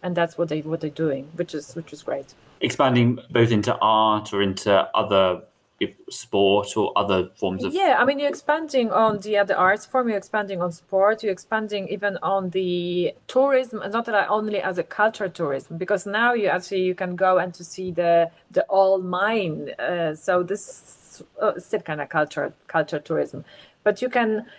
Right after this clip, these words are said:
Speaker 1: you can really build on, on the foundation,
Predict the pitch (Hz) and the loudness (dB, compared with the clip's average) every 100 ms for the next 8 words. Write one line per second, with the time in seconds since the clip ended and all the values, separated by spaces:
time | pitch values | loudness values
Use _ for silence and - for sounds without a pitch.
0 | - - 233 247 226 226 247 254 247 226 | -14 -8 -2 0 0 2 2 2 0 0
1 | - 202 185 - 240 254 254 - - - | -2 -6 -8 0 2 4 2 -2 -8 2
2 | 202 190 185 185 185 175 196 196 202 190 | 4 6 4 2 2 2 2 0 0 0
3 | 185 208 233 - 170 151 156 | 4 4 2 -2 -4 -2 -4